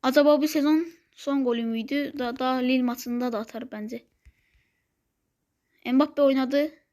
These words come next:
Mbappe alma topu artık. İşte almayın be. Oyun kasıyor. On F P S falan oynuyorum oyunu ben. Bir F P S.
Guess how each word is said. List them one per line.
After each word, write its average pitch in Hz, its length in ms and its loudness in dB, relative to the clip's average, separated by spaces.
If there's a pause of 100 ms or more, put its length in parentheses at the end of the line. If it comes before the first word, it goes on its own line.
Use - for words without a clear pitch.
(1160)
Mbappe 349 380 6
alma 403 420 4
topu 277 260 -6
artık. 254 460 -6
İşte 311 300 -6
almayın 302 720 2
be. 302 420 6 (840)
Oyun 427 320 0
kasıyor. 359 680 4 (440)
On 427 260 4
F - 80 -6
P 370 140 0
S - 80 -12
falan 339 260 2
oynuyorum 240 280 0
oyunu 214 200 -8
ben. 220 120 -8 (1200)
Bir 339 200 6
F - 80 -8
P 311 140 2
S. - 200 -10